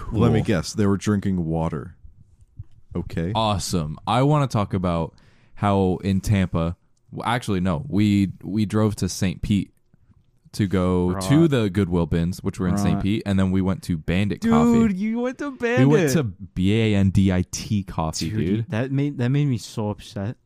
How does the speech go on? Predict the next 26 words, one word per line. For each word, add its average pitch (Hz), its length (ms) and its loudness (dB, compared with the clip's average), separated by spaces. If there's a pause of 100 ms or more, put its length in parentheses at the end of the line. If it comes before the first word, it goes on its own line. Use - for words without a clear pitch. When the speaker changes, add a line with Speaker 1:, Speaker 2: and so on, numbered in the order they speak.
Speaker 3:
I 101 100 -8
wanted 123 260 -2
to 107 60 -8
be 104 160 -4
there. 110 120 -6
I 113 80 -6
wanna 135 180 -2
be 104 220 -4
there 104 160 -2
so - 360 -6
bad. 95 200 -4
I 95 80 -4
went 113 220 -4
there 131 100 -2
Speaker 2:
Ah, 113 100 -6
Speaker 3:
one 123 260 -2
time, 131 380 -4
and 127 120 -4
it - 20 -2
was, 123 140 -4
like, 117 120 -6
three 143 380 -2
years 160 580 2
ago. 104 420 -2 (440)
Speaker 2:
It 98 100 2
was, - 1000 -2